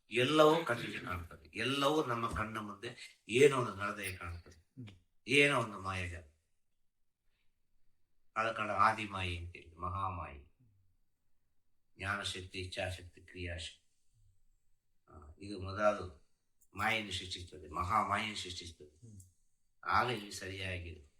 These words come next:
Speaker 1: ಜ್ಞಾನಶಕ್ತಿ, ಇಚ್ಛಾಶಕ್ತಿ, ಕ್ರಿಯಾಶಕ್ತಿಯಾಗಿ ಸರಿಯಾದ ರೀತಿ ತಕೊಂಡು, ಆ ಜ್ಞಾನಶಕ್ತಿ, ಇಚ್ಛಾಶಕ್ತಿ, ಕ್ರಿಯಾಶಕ್ತಿ, ಯೋಗಶಕ್ತಿಯಾಗಿ ಅದು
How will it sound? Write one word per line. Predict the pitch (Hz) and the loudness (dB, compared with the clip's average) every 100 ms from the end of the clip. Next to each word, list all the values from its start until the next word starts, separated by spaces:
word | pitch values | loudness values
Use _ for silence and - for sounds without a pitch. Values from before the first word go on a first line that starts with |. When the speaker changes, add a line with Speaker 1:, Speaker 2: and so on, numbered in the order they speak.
| _ _ _ _ | _ _ _ _
Speaker 1:
ಜ್ಞಾನಶಕ್ತಿ, | 92 98 95 92 90 90 - | -4 -2 -2 -4 -6 -10 -12
ಇಚ್ಛಾಶಕ್ತಿ, | 95 92 92 90 - 87 - | -14 -10 -6 -6 -6 -14 -18
ಕ್ರಿಯಾಶಕ್ತಿಯಾಗಿ | - 92 92 87 - 85 - 90 107 95 90 _ _ _ _ - | -12 -8 -6 -6 -8 -14 -10 -4 -4 -4 -14 _ _ _ _ -16
ಸರಿಯಾದ | 92 92 104 101 | -8 0 2 2
ರೀತಿ | 95 90 - | -2 -10 -14
ತಕೊಂಡು, | 90 - - 80 76 - _ _ _ _ _ _ - _ _ | -18 -18 -18 -20 -20 -20 _ _ _ _ _ _ -20 _ _
ಆ | - | -8
ಜ್ಞಾನಶಕ್ತಿ, | 90 95 107 110 107 104 - 104 | -4 0 0 0 -2 -8 -10 -14
ಇಚ್ಛಾಶಕ್ತಿ, | 98 107 98 95 92 90 | -10 -8 -8 -10 -14 -16
ಕ್ರಿಯಾಶಕ್ತಿ, | 90 98 101 95 92 - - 95 | -12 -8 -6 -6 -8 -14 -12 -8
ಯೋಗಶಕ್ತಿಯಾಗಿ | 95 101 107 - 90 - 95 98 95 92 92 _ _ _ _ - | -6 -6 -8 -8 -12 -8 -2 0 -2 -8 -16 _ _ _ _ -10
ಅದು | - 90 85 | -8 -8 -10